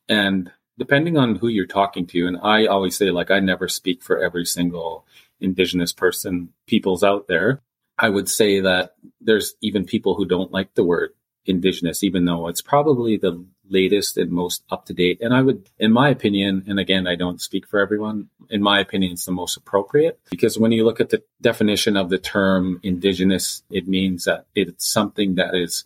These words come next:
naturally occurring or comes from a certain area.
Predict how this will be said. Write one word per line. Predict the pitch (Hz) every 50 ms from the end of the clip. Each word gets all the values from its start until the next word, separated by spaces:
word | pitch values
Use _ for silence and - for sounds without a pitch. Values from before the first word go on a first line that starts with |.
| _ _
naturally | 110 110 104 107 107 107 104 - - 117 107 104 104 101
occurring | 95 87 85 _ - - - 123 117 117 113 110 107 107 104 107 - -
or | 98 92 90 90 90 90 90 87 87 85 85 85 85 -
comes | - - - 127 117 - -
from | - 107 95
a | 92 87
certain | - - 95 90 82 90 87
area. | 82 90 90 87 87 82 80